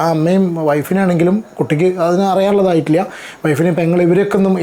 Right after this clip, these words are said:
ഏത് ഒരാളെ അനിയനെയും ആരെയും വിടാതെ എല്ലാവരുടെ കേസും പറയണം. അവരെ ദയവ് ചെയ്ത് സൈബർ ബുള്ളിങ് ചെയ്യാതിരിക്കുക. കാരണം ആ കുടുംബത്തിൻ്റെ അവസ്ഥ അതാണ്. ഒന്ന് ഇതാണ് പറയാനുള്ളത്. നമ്മൾ ആരെ ഭാഗത്ത് ശരി ആരെ ഭാഗത്ത് തെറ്റ് എന്ന് പറയുന്നില്ല. പക്ഷെ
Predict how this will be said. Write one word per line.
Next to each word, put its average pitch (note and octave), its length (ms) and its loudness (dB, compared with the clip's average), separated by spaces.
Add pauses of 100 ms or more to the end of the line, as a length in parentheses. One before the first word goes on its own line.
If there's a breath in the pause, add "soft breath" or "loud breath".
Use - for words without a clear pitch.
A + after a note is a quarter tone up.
ഏത് A#3 160 2
ഒരാളെ A3 340 2
അനിയനെയും F3+ 380 0
ആരെയും G3 240 2
വിടാതെ E3 300 0 (680 loud breath)
എല്ലാവരുടെ G3+ 380 2
കേസും E3+ 240 0
പറയണം. D#3 240 -2
അവരെ F#3 160 2 (180)
ദയവ് F#3 180 2
ചെയ്ത് F#3+ 200 0
സൈബർ D3+ 340 0
ബുള്ളിങ് E3 320 2
ചെയ്യാതിരിക്കുക. D#3 520 2
കാരണം E3 200 -2
ആ - 80 -6
കുടുംബത്തിൻ്റെ G3+ 520 2
അവസ്ഥ D#3+ 320 -2
അതാണ്. A#2+ 220 -4 (680 loud breath)
ഒന്ന് C#4 200 4 (240)
ഇതാണ് F#3 320 0
പറയാനുള്ളത്. C#3+ 460 2
നമ്മൾ E3+ 160 2 (120)
ആരെ G#3 240 2
ഭാഗത്ത് F#3+ 380 0
ശരി F#3 180 0 (100)
ആരെ E3+ 200 0
ഭാഗത്ത് E3 260 0
തെറ്റ് E3 240 -2
എന്ന് G3+ 140 2
പറയുന്നില്ല. D#3+ 320 0 (100)
പക്ഷെ E3 160 -4